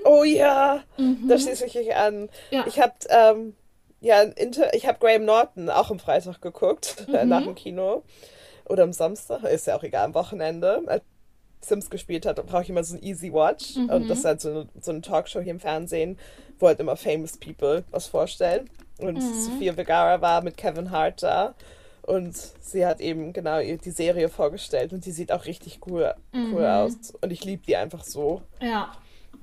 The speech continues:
Speaker 2: Ich glaub, das wird richtig cool. Ist das dann auch deine Vorstellung? <laughs>
Speaker 1: Ja.
Speaker 2: Okay. Ich hab
Speaker 1: Jetzt,
Speaker 2: noch
Speaker 1: ja.
Speaker 2: Avatar, Herr der Elemente. Startet am zweiundzwanzigsten
Speaker 1: Oh.
Speaker 2: Januar.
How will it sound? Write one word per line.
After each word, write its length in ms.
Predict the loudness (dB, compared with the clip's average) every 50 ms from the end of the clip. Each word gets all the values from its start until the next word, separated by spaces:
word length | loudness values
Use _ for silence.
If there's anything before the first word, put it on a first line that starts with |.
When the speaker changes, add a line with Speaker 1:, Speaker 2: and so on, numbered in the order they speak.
| -20 -20 -20 -20 -20 -20 -18 -18
Speaker 2:
Ich 140 | -16 -8
glaub, 180 | -6 -6 -6 -4
das 180 | -8 -8 -8 -8
wird 160 | -10 -8 -8
richtig 340 | -10 -10 -8 -12 -14 -14 -12 -12 -10
cool. 220 | -10 -8 -8 -10 -10 -12 -16 -16 -16 -16 -16 -16 -16 -16 -16 -16 -16 -18 -20 -20 -20 -20 -20 -20 -20 -20 -20 -20 -20 -20 -20 -18 -18 -20 -20 -20 -20 -20 -20 -18 -18 -18 -16 -16 -14 -14 -16 -12 -10
Ist 160 | -8 -4 -4
das 120 | -4 -4 -2
dann 140 | -2 -4 -4
auch 120 | -4 -4
deine 280 | -4 -2 0 0 0 0
Vorstellung? 540 | 0 -4 -4 -4 -4 -6 -6 -6 -6 -8 -10 -12 -6 2
<laughs> 400 | 4 4 4 4 2 -2 -2 -2 -2 -6 -6 -6 -10 -12 -10 -10 -12 -12 -12 -14 -16 -14 -16 -16 -16 -16 -10 2
Speaker 1:
Ja. 280 | 6 6 6 8 6 4 6 8 8 8 8 4 0
Speaker 2:
Okay. 300 | 0 -6 -4 -4 -4 -4 2 2 2 2 2
Ich 180 | -4 -2 -2
hab 120 | -2 0 2
Speaker 1:
Jetzt, 40 |
Speaker 2:
noch 120 | 2 2 2
Speaker 1:
ja. 140 | 2 2 2
Speaker 2:
Avatar, 400 | 2 2 2 0 -2 -2 -2 2 4 8 8
Herr 120 | 8 6
der 180 | 6 2 0 0
Elemente. 600 | 0 0 2 0 0 2 0 0 0 0 -4 -4 -6 -6 -8 -14 -20 -20 -20 -20 -20 -14
Startet 500 | -12 -10 -4 -2 0 0 0 -2 -6 -4
am 140 | -2 -2 0
zweiundzwanzigsten 840 | 0 0 2 4 6 8 10 10 10 10 8 6 4 -2 0 2 2
Speaker 1:
Oh. 20 | 2
Speaker 2:
Januar. 540 | 4 4 4 4 4 4 2 0 0 -2